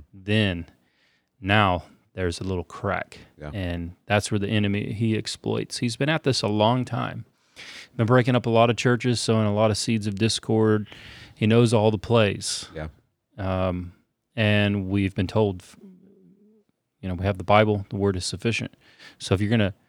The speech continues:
Speaker 1: strive for peace with everyone, especially those in the church, then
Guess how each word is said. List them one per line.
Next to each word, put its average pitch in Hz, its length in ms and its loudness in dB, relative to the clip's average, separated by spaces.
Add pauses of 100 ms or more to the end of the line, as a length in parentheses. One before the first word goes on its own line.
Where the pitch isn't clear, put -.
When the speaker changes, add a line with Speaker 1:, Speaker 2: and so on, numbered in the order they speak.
(120)
Speaker 1:
strive 101 480 2
for - 140 -10
peace - 340 -4
with 92 140 -8
everyone, 104 580 -2 (1300)
especially 98 720 -2 (240)
those 95 300 -2
in 95 220 -6
the 90 100 -6
church, - 540 -2 (680)
then 95 680 -2